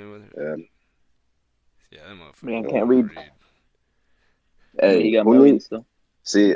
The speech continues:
Speaker 2: exactly, that just proves that education doesn't really,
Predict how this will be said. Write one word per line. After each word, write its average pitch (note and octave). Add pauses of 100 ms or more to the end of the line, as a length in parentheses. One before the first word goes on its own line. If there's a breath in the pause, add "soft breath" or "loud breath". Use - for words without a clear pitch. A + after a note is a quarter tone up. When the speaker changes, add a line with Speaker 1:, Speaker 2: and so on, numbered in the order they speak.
(100)
Speaker 2:
exactly, F2+
that E2
just F2
proves F2
that E2 (120)
education E2 (180)
doesn't D2+
really, C#2+